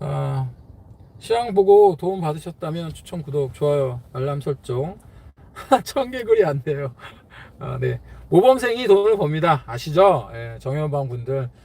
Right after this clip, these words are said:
잘 아실 거예요. 모범생이 훨씬 더 많이 봅니다. 돈을 법니다. 주식공무원의 시황 보시고 도움 받으셨다면 추천, 구독, 좋아요, 알람 설정 부탁드리고요. 어, 주변에 있는 분들에게도 많이 좀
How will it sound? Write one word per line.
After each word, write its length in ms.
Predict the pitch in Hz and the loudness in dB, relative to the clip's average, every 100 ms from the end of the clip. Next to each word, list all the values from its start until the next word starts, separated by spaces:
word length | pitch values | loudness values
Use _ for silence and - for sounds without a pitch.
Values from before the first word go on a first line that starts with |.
| - | -16
잘 200 | - 123 | -6 -6
아실 220 | 110 143 | -4 -6
거예요. 400 | 135 165 175 127 | -4 -4 -2 -2
모범생이 440 | 110 139 151 143 143 | -2 -2 -2 -4 -4
훨씬 320 | 156 156 139 | -6 -6 -6
더 140 | 143 | -4
많이 220 | 131 120 123 | -6 -8 -10
봅니다. 340 | 110 110 - - _ - | -12 -16 -20 -20 _ -4
돈을 220 | 131 147 | -2 -2
법니다. 300 | 117 110 - - - - - | -4 -8 -14 -18 -20 -20 -20
주식공무원의 500 | - 190 233 226 220 | -12 -4 -2 0 0
시황 260 | 202 226 214 | 0 -2 0
보시고 400 | 196 196 185 180 | 0 2 2 2
도움 220 | 180 185 | 0 -2
받으셨다면 720 | 180 170 170 170 165 202 220 214 | -4 -6 -8 -8 -6 -6 -6 -10
추천, 300 | - 151 131 | -10 -8 -6
구독, 380 | 127 208 220 - | 0 2 0 -4
좋아요, 360 | 139 147 170 | -2 -2 -2
알람 200 | 151 143 | -2 -4
설정 280 | 139 135 139 | -6 -6 -10
부탁드리고요. 600 | 127 131 - 113 180 220 - - - - - - | -10 -14 -14 -6 -4 -4 -8 -20 -20 -20 -20 -6
어, 160 | 143 | -6
주변에 380 | - 240 302 285 | -4 0 2 2
있는 220 | 262 226 | 0 0
분들에게도 640 | 196 190 170 147 143 214 208 | -2 0 0 0 0 0 0
많이 260 | 262 311 247 | -4 -6 2
좀 260 | 180 127 | 2 2